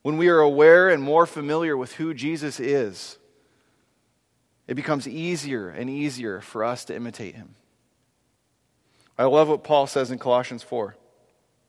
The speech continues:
Colossians four, two through five says this, "Continue steadfastly in prayer, being watchful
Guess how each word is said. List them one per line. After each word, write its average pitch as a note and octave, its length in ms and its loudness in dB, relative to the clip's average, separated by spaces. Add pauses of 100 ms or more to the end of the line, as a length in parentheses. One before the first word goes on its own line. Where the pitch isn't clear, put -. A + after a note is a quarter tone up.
(960)
Colossians D#3+ 400 2
four, C3 480 -6
two B2 420 -4 (240)
through C3 200 -12
five B2+ 220 2
says B2+ 140 -8
this, B2+ 140 -6
"Continue F#3 480 -8
steadfastly D#3+ 760 2
in C#3 120 -8
prayer, A#2 440 -2 (1500)
being D#3 260 -4
watchful C#3+ 680 0